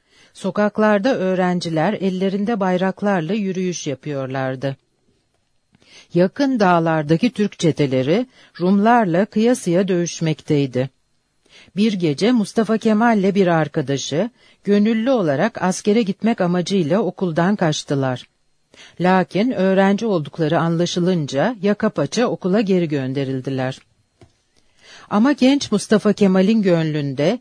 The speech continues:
yurtseverlik alevi tutuşmuş ve vatanına karşı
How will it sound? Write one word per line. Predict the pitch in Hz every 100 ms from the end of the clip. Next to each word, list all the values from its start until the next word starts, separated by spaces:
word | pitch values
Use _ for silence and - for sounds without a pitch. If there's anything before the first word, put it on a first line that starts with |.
| _ _ -
yurtseverlik | 190 208 - 233 220 220 233 254
alevi | 180 175 196
tutuşmuş | - 165 151 - 139 156 214 - _ _ -
ve | 175
vatanına | 185 190 220 226 240 269
karşı | 196 156 151 - - 226